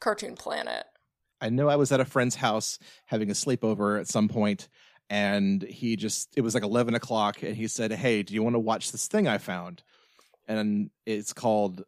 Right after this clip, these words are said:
Speaker 2: uh, Space Ghost, and I, I was kind of not into it at the time.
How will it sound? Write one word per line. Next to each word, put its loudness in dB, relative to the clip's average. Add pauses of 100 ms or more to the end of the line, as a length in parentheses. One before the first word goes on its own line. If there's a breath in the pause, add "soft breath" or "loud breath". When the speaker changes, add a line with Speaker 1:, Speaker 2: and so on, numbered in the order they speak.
Speaker 2:
uh, -6
Space 0
Ghost, -6
and -2
I, 0 (200)
I 2
was 0
kind 2
of -2
not 2
into -4
it -6 (280)
at -4
the -8
time. 2